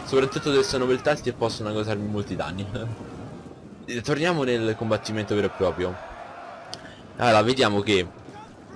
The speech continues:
eh, riesco a, ecco, a caricare con i miei guerrieri con ascia dietro questi spartani reali. Certo sì, i miei guerrieri con ascia non possono essere gran-,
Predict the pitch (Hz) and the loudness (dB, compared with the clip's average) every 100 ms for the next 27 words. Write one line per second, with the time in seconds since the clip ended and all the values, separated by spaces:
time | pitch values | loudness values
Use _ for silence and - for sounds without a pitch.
0 | - - - 95 98 98 95 95 95 95 | -16 -16 -6 2 6 8 6 4 4 4
1 | 92 92 143 - 147 131 113 90 98 98 | 2 4 2 4 4 6 4 4 0 0
2 | 107 123 127 147 135 120 113 123 113 107 | -2 2 4 4 4 2 2 2 2 2
3 | 104 101 117 120 107 110 95 101 131 135 | 0 2 2 2 2 2 2 2 0 2
4 | 113 101 - 107 - - 104 117 113 101 | 2 0 -2 -6 -6 -6 -2 0 2 4
5 | 90 87 120 156 - - - - - - | 4 2 0 -4 -10 -10 -10 -10 -10 -10
6 | - - - 139 - 135 107 113 139 139 | -10 -10 0 0 2 0 2 0 0 2
7 | 156 175 190 - 139 131 131 160 160 143 | 2 2 0 0 0 0 0 -2 0 0
8 | 127 127 131 120 117 127 123 117 | 2 2 2 0 2 2 2 -2